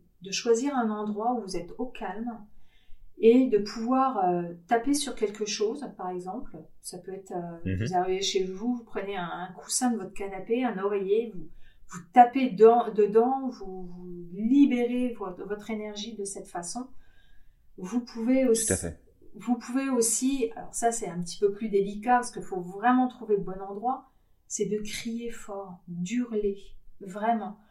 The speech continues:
Speaker 1: Le, parce que
Speaker 2: Mm.
Speaker 1: le, le cri libère énormément la, la, la colère, la, l'oppression que vous avez à l'intérieur, euh, qui, cette bouilloire là, qui veut exploser. Le fait de crier, vous libérez,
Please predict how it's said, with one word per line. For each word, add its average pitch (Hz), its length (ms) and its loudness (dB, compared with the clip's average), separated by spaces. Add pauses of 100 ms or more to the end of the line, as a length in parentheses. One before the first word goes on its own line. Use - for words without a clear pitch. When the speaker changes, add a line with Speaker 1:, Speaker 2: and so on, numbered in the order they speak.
(440)
Speaker 1:
Le, 202 140 4 (100)
parce - 240 0
que 240 100 2
Speaker 2:
Mm. 233 60 8
Speaker 1:
le, 220 280 6
le 233 140 4
cri 262 460 -4
libère 214 580 2
énormément 240 800 0 (160)
la, 381 440 -8
la, 269 180 -10 (100)
la 285 100 -8
colère, 226 580 -2
la, 185 320 -8 (1200)
l'oppression 262 840 2
que 302 60 0
vous 208 180 0
avez 208 280 4
à 220 100 -2
l'intérieur, 208 840 -6
euh, 180 120 -6
qui, 180 400 -12 (160)
cette - 300 -8 (140)
bouilloire 233 760 2
là, 175 120 -4
qui - 220 -16
veut 185 260 -4
exploser. 233 880 0 (420)
Le 196 180 0
fait 277 300 -4
de 202 100 -4 (140)
crier, 220 720 -4 (320)
vous 185 260 -16
libérez, 226 760 6